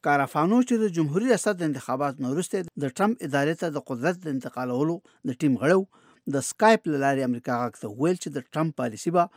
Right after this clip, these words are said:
په دې ارتباط د باراک اوباما له پالیسۍ سره ښکاره فرق ولري، ځکه چې اوباما په نورو ملکونو کې د نظامي مداخلې په اړه تل زړه نازړه و او نه یې غوښتل چې له پوځي طاقت نه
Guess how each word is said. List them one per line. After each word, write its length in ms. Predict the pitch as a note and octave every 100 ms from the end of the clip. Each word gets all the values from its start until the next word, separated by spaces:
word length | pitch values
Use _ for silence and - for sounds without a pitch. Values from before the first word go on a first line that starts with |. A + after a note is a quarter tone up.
| _ _
په 60 | D3
دې 80 | G3+
ارتباط 400 | G3 D#3+ C#3 B2+
د 80 | A#2+
باراک 280 | B2 A#2+ A2+
اوباما 300 | A2+ A#2+ C#3+ C3
له 60 | A#2+
پالیسۍ 340 | A#2+ G#2+ - B2+
سره 120 | A#2+ -
ښکاره 260 | A2+ B2 -
فرق 160 | D#3+ -
ولري، 260 | A#2 G#2+ G#2+ - _ _ _ - C3
ځکه 160 | D3 E3+ -
چې 60 | D3
اوباما 340 | A#2+ A#2 C#3+ F3
په 140 | D#3 F#3+
نورو 180 | G3 D3
ملکونو 360 | B2 D3+ D#3 D#3
کې 100 | E3+ _ _ C3+
د 140 | B2
نظامي 320 | A2+ B2+ F#3+ E3+
مداخلې 440 | B2 - C#3+ D3 - _ _ -
په 40 | C3+
اړه 120 | C3+ C3+
تل 160 | D#3 C#3+ B2
زړه 160 | C#3+ - B2
نازړه 240 | A#2 C3
و 80 | A#2+ -
او 60 | A2+ D#3+
نه 60 |
یې 100 | G#3 C#3
غوښتل 260 | - D3+ B2+
چې 60 | A#2+
له 40 | A2+
پوځي 200 | B2 A#2+ B2+
طاقت 300 | A#2+ - B2
نه 40 | C3+